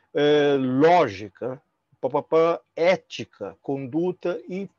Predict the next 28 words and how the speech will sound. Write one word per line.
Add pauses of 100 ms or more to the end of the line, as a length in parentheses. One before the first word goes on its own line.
(140)
por
fim,
o
que
eu
vou
trabalhar,
retórica
e
poética, (640)
tá? (560)
Então,
pra
pegar
uma
questão
central (200)
que
veio
do
Platão
e
que
ele
enfrenta, (840)
certo?
Que
eu